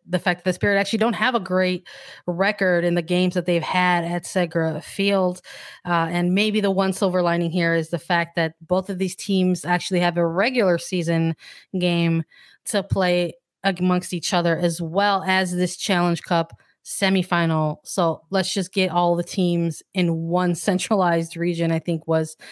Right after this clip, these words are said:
maybe try, sort of the underlining, uh, you know, positive i-, in this one. But we'll see how it shakes out. I'm sure there will be further details or other updates to happen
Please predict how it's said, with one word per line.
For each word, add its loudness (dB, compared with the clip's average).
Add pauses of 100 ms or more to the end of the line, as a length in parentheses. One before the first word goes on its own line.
(220)
maybe 2
try, 0
sort 0
of -2
the 0
underlining, 2 (380)
uh, 0 (180)
you 0
know, -2
positive 0
i-, -4
in 0
this 0
one. 0
But 2
we'll 0
see 0
how 4
it -2
shakes 0
out. 2
I'm 2
sure 0
there 2
will 0
be 0
further 0
details 2
or 0
other 2
updates 0
to -2
happen 2